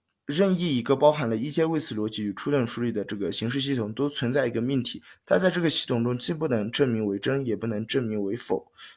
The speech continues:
那么也就是刚刚提到的这个定理。第二定理是说，如果系统 S 呢含有初等数论，当 S 没有矛盾的时候，它的无矛盾性呢不可能在 S 内得到一个证明。嗯，它的引入呢，呃，实际上要提到这个悖论。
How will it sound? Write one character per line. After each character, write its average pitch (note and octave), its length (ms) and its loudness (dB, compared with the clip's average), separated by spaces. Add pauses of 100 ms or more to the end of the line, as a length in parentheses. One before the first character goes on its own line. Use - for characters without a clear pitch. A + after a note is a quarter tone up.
那 A#2+ 80 -8
么 G#2+ 60 -2
也 F#2 60 -4
就 - 120 -8
是 - 80 -10
刚 A2+ 180 0
刚 C3+ 120 0
提 - 140 -6
到 G2+ 100 0
的 F#2 100 0
这 F2+ 160 -6
个 - 420 -12 (120)
定 F#2+ 160 -2
理。 - 140 -6 (360)
第 - 120 8
二 F#3+ 100 12
定 E3+ 200 4
理 A#2+ 100 8
是 B2 140 0
说， B2+ 160 4
如 A#2+ 160 0
果 E3 120 4
系 F3+ 220 6
统 C3 180 0
S F#2 320 0
呢 A#2+ 120 0
含 A#2+ 180 -4
有 A#2 140 0
初 - 160 -6
等 B2 200 2
数 D3+ 220 -4
论， C3+ 320 2
当 D#3 200 4
S B2 280 2
没 A#2+ 80 0
有 A#2 100 2
矛 G2 200 0
盾 D3 160 -2
的 A2 80 0
时 - 160 -6
候， G#2+ 180 -10
它 D3+ 140 -2
的 C#3 100 4
无 A2+ 180 0
矛 B2 200 2
盾 A#2 160 0
性 A#2 180 -2
呢 A2 100 -4
不 - 140 -10
可 - 140 -12
能 F#2+ 180 -8
在 - 160 0
S - 320 -2
内 A#2 160 0 (240)
得 A2 140 2
到 A2+ 160 6
一 G2 80 0
个 F#2 120 -4
证 A2 220 -4
明。 E2+ 160 -10 (840)
嗯， C#3 180 0
它 G#3 140 6
的 A#3 80 10
引 C3+ 260 8
入 D3+ 220 2
呢， D3+ 180 6 (220)
呃， G2 440 -2
实 A#2+ 240 -2
际 C3+ 240 2
上 B2 380 2
要 B2 220 4
提 A#2 160 -4
到 A#2 180 4
这 A2+ 160 -6
个 G2+ 220 -2
悖 E3+ 200 4
论。 C#3 280 2